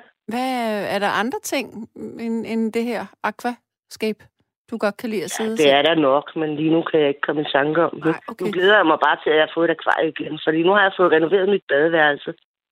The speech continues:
Speaker 2: Kan du huske, vi talte om skimmelsvamp?
Speaker 1: Jepsen, det kan jeg godt.
Speaker 2: Og jeg fortalte, at jeg skulle have renoveret badeværelse, og det er sket nu. Håndværkerne blev færdige sidste uge.
Speaker 1: Og hvor længe var det
Speaker 2: Så
Speaker 1: der?
Speaker 2: nu? Ah, det, der gik noget galt i kommunikationen, så det tog tre uger.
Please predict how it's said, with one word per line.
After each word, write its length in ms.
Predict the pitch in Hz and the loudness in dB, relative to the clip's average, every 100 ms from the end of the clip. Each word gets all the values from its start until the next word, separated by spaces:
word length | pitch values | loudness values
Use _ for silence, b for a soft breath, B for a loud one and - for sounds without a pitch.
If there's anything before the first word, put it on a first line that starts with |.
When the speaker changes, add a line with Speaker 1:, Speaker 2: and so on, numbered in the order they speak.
| - | -4
Speaker 2:
Kan 80 | 190 | 2
du 60 | 196 | 4
huske, 160 | 214 226 | 2 -2
vi 60 | 180 | 0
talte 180 | 190 190 | 2 2
om 100 | 180 | 0
skimmelsvamp? 680 | - 202 - - 202 - - - - | 0 0 0 0 0 0 -8 -18 -8
Speaker 1:
Jepsen, 580 | 180 180 196 - 262 247 _ - | -4 -4 -4 -8 -8 -8 _ -20
det 80 | - | -12
kan 100 | 190 | -10
jeg 100 | 165 | -8
godt. 200 | 147 160 | -8 0
Speaker 2:
Og 80 | 160 | 0
jeg 120 | 160 | 2
fortalte, 460 | 160 - 160 156 170 | 0 2 2 4 4
at 100 | 160 | 4
jeg 100 | 151 | 2
skulle 200 | - 165 | 0 2
have 120 | 156 143 | 2 2
renoveret 460 | 147 143 139 156 131 | -2 -2 0 0 2
badeværelse, 560 | 139 143 139 135 - | 0 2 0 0 0
og 60 | - | 2
det 80 | 214 | 4
er 120 | 190 196 | 2 2
sket 240 | - 180 - | 0 0 0
nu. 140 | 185 | -4
Håndværkerne 600 | 180 175 185 185 180 190 | 0 2 4 4 4 2
blev 140 | 170 170 | 0 0
færdige 360 | 160 160 170 175 | 2 2 0 -6
sidste 340 | 175 - 170 | -6 -4 0
uge. 200 | 160 160 _ _ _ - | 0 -2 _ _ _ -6
Speaker 1:
Og 100 | 175 | -2
hvor 100 | 180 | -2
længe 280 | 180 214 226 | 0 0 0
var 180 | 156 | -2
det 140 | 165 214 | -2 -2
Speaker 2:
Så 60 | |
Speaker 1:
der? 60 | 190 | 0
Speaker 2:
nu? 140 | 247 - _ _ _ _ _ _ _ _ _ _ _ _ - | 0 -4 _ _ _ _ _ _ _ _ _ _ _ _ -4
Ah, 240 | 156 165 165 | 0 0 2
det, 220 | 190 180 | 2 2
der 120 | 185 | 0
gik 220 | 180 196 190 | 0 -2 0
noget 200 | 196 185 | 2 2
galt 200 | 185 180 | 0 -2
i 40 | |
kommunikationen, 680 | - 185 180 185 - 151 175 | 0 2 2 2 2 2 0
så 100 | 190 | -2
det 120 | 190 | 0
tog 160 | 190 - | 0 2
tre 180 | 196 180 | 2 4
uger. 200 | 185 | 2